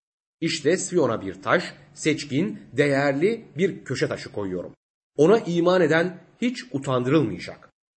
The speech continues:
Bu peygamberlik sözü aslında Yeşaya'nın yirmi sekizinci bölümünden alınmıştır. Yeşaya yirmi sekizinci bölüm on altıncı ayette şöyle yazar.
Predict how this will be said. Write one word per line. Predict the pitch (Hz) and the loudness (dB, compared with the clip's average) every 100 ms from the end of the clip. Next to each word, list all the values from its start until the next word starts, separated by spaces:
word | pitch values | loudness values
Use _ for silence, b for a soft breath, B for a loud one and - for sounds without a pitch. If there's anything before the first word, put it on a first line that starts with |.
| _ _ _ 170 | _ _ _ -4
Bu | 240 | 2
peygamberlik | 240 151 143 127 113 104 | 4 6 4 4 0 -2
sözü | - 110 | -6 -6
aslında | 131 127 - 101 101 175 | -6 -6 -8 -8 -2 0
Yeşaya'nın | 147 143 220 160 117 196 208 B B | 0 -2 0 0 0 -2 -6 B B
yirmi | 117 156 180 | -4 -2 0
sekizinci | 180 175 170 180 180 185 | -2 -4 -4 -6 -4 -2
bölümünden | 135 107 107 120 170 - | -2 -2 -4 -2 -4 -2
alınmıştır. | 117 101 87 - - - _ _ _ _ _ _ | -6 -6 -8 -14 -16 -20 _ _ _ _ _ _
Yeşaya | 110 160 160 233 | -2 0 2 2
yirmi | 175 160 | 2 0
sekizinci | 160 160 180 220 | -4 -6 -6 -2
bölüm | 185 131 | 0 4
on | 175 | 4
altıncı | 175 165 156 165 | 4 0 -2 0
ayette | 160 165 | 0 -2
şöyle | - 123 92 | -4 -4 -4
yazar. | 85 80 - | -8 -14 -18